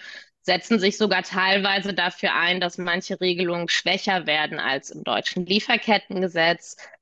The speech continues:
Ähm, das heißt, wir wissen, dieses E-U-Gesetz wird kommen. Wir wissen, es gibt richtig, richtig viele Leute, die ein starkes Gesetz wollen, aber wir sind noch nicht durch mit der Sache. Deswegen ist der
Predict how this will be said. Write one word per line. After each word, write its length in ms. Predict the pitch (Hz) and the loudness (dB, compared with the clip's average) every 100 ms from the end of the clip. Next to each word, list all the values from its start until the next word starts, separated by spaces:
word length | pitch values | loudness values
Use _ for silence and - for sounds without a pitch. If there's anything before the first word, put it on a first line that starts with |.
| _ _ | _ _
Ähm, 600 | 185 185 180 170 165 165 | 2 4 4 2 0 -2
das 240 | - 170 190 | -4 -4 2
heißt, 240 | 202 202 | 2 2
wir 120 | 196 | 2
wissen, 280 | 185 277 262 | 4 4 4
dieses 240 | 220 214 202 | 4 2 0
E-U-Gesetz 800 | 190 196 214 220 190 180 - | -2 -2 -2 0 0 -2 -4
wird 320 | 180 180 175 - _ | -6 -4 -6 -16 _
kommen. 640 | - 269 311 320 320 330 330 - - - | 4 6 8 8 8 6 2 -6 -20 0
Wir 200 | 208 180 | 2 6
wissen, 360 | 233 269 262 | 4 6 4
es 260 | 240 220 - | 4 4 0
gibt 220 | 202 185 _ - 208 | -2 -2 _ -2 2
richtig, 400 | 240 - 247 - | 2 2 0 2
richtig 360 | 214 - 208 | 0 0 -4
viele 300 | - 220 214 | 2 4 6
Leute, 680 | 202 180 185 190 196 190 185 | 6 6 6 4 4 4 4
die 200 | 165 165 | 0 -4
ein 220 | 170 175 170 | -2 -4 -6
starkes 600 | - - 180 214 240 - | -4 2 4 2 0 -2
Gesetz 460 | 190 185 180 - - | -2 0 0 0 2
wollen, 580 | 185 214 226 233 233 233 - - _ _ _ _ | 6 8 8 8 6 2 -8 -20 _ _ _ _
aber 880 | 185 202 214 185 196 202 196 196 190 | 2 4 4 0 0 2 4 4 2
wir 120 | 185 | -2
sind 240 | 180 202 190 | -2 -2 0
noch 140 | 180 | -2
nicht 240 | 180 156 | -4 -6
durch 200 | 151 147 | -6 -6
mit 180 | - - | -8 -6
der 100 | - | -6
Sache. 320 | - - - | -4 -6 -2
Deswegen 480 | - 165 - 175 175 | 2 2 4 4 6
ist 280 | 151 170 - | 4 2 6
der 320 | 156 160 156 | 6 8 6